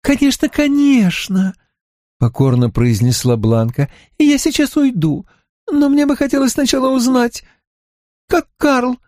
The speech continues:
мой супруг». «Кончина короля причинила ему огромное горе». «А он вспоминает меня?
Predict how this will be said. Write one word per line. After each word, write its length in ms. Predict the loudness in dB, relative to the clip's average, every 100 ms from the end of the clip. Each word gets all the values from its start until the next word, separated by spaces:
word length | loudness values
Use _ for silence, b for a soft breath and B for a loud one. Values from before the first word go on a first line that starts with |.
| _
мой 220 | -2 0
супруг». 640 | 0 -2 -4 -6 -6 _ _ _ _ _ _ _ _ _ _ _ _ _ _ _ -2
«Кончина 640 | 0 2 2 2 2 0
короля 540 | 2 2 2 2 2
причинила 640 | 0 -2 -2 -2 0 0 0
ему 220 | 0 2
огромное 840 | 0 0 0 2 2 0 -2 -2
горе». 600 | 0 0 2 0 -2 -6 -10 _ _ _ _ _ _ _ _ _ _ _
«А 60 | 0
он 260 | 2 0 -6 _ _
вспоминает 880 | -14 -4 0 2 2 0 -2 -4 _ _ _ _ _ _ _ _ _ _ 0
меня? 560 | 2 2 2 0 0